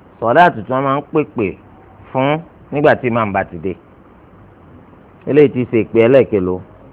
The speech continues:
ìpè ẹlẹ́ẹ̀kejì. Torí pé ẹyọ kan ló wà títí tí Ànábì fi kú. Ẹyọ kan náà ló wà láyé Abubakar. Ẹyọ kan náà ló wà láyé Umar. Ṣùgbọ́n nígbà tó di ayé Uthman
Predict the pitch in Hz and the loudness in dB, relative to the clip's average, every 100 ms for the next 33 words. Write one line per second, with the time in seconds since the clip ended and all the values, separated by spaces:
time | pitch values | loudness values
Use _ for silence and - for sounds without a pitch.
0 | - - - - - 110 117 110 - 92 | -20 -20 -18 -14 -2 0 2 0 -2 -8
1 | 73 76 - 151 160 160 127 - 151 131 | -8 -10 -2 0 4 4 4 0 -4 0
2 | 135 143 139 - - 117 127 139 127 107 | 2 4 4 2 -10 -18 -4 0 0 -2
3 | 104 90 90 - 95 - - - - - | -6 -8 -12 -12 -16 -18 -20 -20 -20 -20
4 | - - - - - - - - - 151 | -20 -20 -20 -20 -20 -20 -20 -20 -2 4
5 | 156 139 160 156 170 156 147 151 143 104 | 4 4 2 4 4 4 6 6 6 4
6 | - - 135 139 123 107 107 139 - 101 | -6 2 4 8 6 4 2 2 0 -12
7 | - - - - - - - - 156 156 | -12 -20 -20 -20 -20 -20 -20 -4 4 4
8 | 143 - 156 165 165 147 156 143 - - | 4 2 2 4 4 6 6 6 4 -10
9 | - - - - - - - - - 120 | -20 -20 -20 -20 -20 -20 -20 -20 -4 4
10 | 143 143 131 123 147 117 - - - - | 6 6 4 2 0 0 -2 -10 -10 -10
11 | - - - - - - - - 110 120 | -10 -8 -8 -8 -8 -6 -6 -6 -4 0
12 | 160 165 135 123 127 123 123 131 123 107 | 2 2 2 2 -2 2 4 4 2 -2
13 | 107 131 156 135 | -4 0 0 0